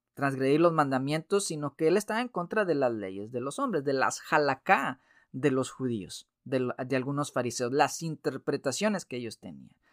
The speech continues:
Pero Jesús conocía la correcta interpretación y para qué era el mandamiento.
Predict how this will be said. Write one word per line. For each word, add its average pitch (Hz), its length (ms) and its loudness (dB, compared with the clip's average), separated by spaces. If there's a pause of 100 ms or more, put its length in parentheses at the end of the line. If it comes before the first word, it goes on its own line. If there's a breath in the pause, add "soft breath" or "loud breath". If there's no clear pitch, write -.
(140)
Pero 139 180 0
Jesús 156 380 2
conocía 190 580 6
la 151 160 4
correcta 139 380 -2
interpretación 175 720 -4
y 180 120 -2
para 151 340 6
qué 190 180 0
era 196 100 4
el 170 80 0
mandamiento. 120 680 -6